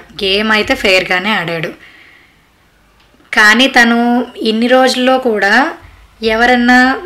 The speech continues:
జోక్ చేస్తే సిరి దానికి నవ్వితే అతనికి hype ఇచ్చేసినట్టు అవుతుందని, సన్నీ సిరి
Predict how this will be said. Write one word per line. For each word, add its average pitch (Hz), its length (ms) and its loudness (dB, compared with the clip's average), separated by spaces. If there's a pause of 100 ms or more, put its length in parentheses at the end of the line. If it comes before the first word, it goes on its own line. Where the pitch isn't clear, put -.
(140)
జోక్ 226 300 0 (100)
చేస్తే 226 460 -2 (640)
సిరి 226 360 2
దానికి 226 340 0
నవ్వితే 196 480 -2 (920)
అతనికి 220 300 -6
hype 196 300 0
ఇచ్చేసినట్టు 220 640 -2
అవుతుందని, 185 560 -6 (1120)
సన్నీ 226 420 0 (840)
సిరి 226 260 0